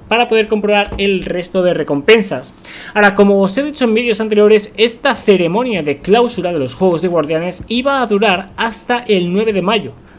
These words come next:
Originalmente, es decir, hasta creo que el lunes, si no me equivoco. No, de hecho, el domingo, ¿vale? Hasta el domingo. Así que quizás ese día pueda ocurrir algo, porque por algún motivo la extendieron hasta el once y hemos tenido una actualización que te cagas. O sea,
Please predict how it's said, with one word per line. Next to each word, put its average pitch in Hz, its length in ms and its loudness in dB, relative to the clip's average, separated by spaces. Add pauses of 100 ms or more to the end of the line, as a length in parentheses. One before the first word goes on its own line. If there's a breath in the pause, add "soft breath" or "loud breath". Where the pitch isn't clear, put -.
Originalmente, 156 680 0
es 131 60 -6
decir, 139 340 2 (300 loud breath)
hasta 147 560 -4
creo 208 160 -4
que 202 100 -2
el 143 260 -2
lunes, 254 500 -2
si - 180 -4
no 202 80 0
me 208 80 -2
equivoco. 202 440 0 (840)
No, 220 160 2
de 240 80 6
hecho, 175 200 2
el 139 80 0
domingo, 180 340 0 (340 loud breath)
¿vale? 165 140 0
Hasta 156 200 0
el 156 40 0
domingo. 160 380 0 (240 loud breath)
Así 196 260 -2
que 190 140 2
quizás 269 500 -2
ese 302 160 -6
día 254 240 -4
pueda 233 220 2
ocurrir 214 320 0
algo, 180 200 0
porque 160 220 -4
por 196 260 0
algún 208 300 0
motivo 240 380 0
la 233 80 4
extendieron 175 680 -2
hasta 214 240 -2
el 208 80 6
once 240 360 0 (280 loud breath)
y 196 180 2
hemos 247 220 2
tenido 240 240 2
una 233 140 0
actualización 180 680 -4
que 180 120 -4
te 131 80 -8
cagas. 127 340 -2
O 131 60 -12
sea, 135 260 -4